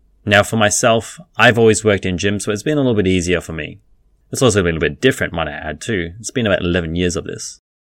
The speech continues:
And we were going out, me and my wife, we were going out for dinner to meet up with some cousins. And the guy goes, "All right, do you have your license with you?" Well, we needed an I D. It was pretty cool that we got asked for I D 'cause apparently we don't look older than twenty-five, even though we were twenty-eight at the time.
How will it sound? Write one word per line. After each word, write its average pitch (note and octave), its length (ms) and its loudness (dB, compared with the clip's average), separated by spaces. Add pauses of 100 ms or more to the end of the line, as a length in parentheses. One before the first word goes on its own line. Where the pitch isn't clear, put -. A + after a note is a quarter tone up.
And G#2+ 380 4 (100)
we A#2+ 160 4
were A#2+ 60 6
going C3 380 2
out, A2+ 420 -2
me G#2 160 -2
and G2+ 80 0
my G2 60 2
wife, F#2+ 320 2
we G#2 40 2
were G2 60 0
going A#2+ 240 0
out A#2 140 0
for G#2+ 140 0
dinner F2+ 420 0 (300)
to G2 100 -6
meet F#2+ 180 0
up F#2+ 140 0
with - 80 -8
some F#2 160 -6
cousins. F2 540 -6 (440)
And F#2+ 400 4
the G#2 80 0
guy A2 220 4
goes, G#2+ 260 2
"All D3 100 2
right, A2+ 240 4
do G2 120 -4
you F#2+ 80 -2
have G2 100 -6
your G#2+ 100 0
license A#2+ 380 -2
with D#2+ 220 -6
you?" E2 200 -12 (400)
Well, D#3+ 120 -2
we D#3 60 2
needed B2 200 2
an D#2 80 0
I E2+ 100 2
D. E2+ 120 -2
It D#2+ 60 0
was F2+ 140 -2
pretty G2 280 0
cool G2 360 2
that F2 140 0
we F2+ 80 -2
got E2+ 180 -2
asked F2+ 220 -2
for F2+ 140 -6
I E2+ 160 -2
D E2+ 160 -4
'cause F2+ 120 -6
apparently A2 380 -2
we G2+ 140 0
don't F2+ 180 -4
look F#2+ 180 -8
older F2+ 220 -2
than F2 140 -6
twenty-five, F2 600 -6
even F#2 120 -4
though F2 100 -4
we E2+ 80 -2
were E2 60 -2
twenty-eight F2+ 500 -4
at - 80 -10
the E2 60 -14
time. E2+ 380 -6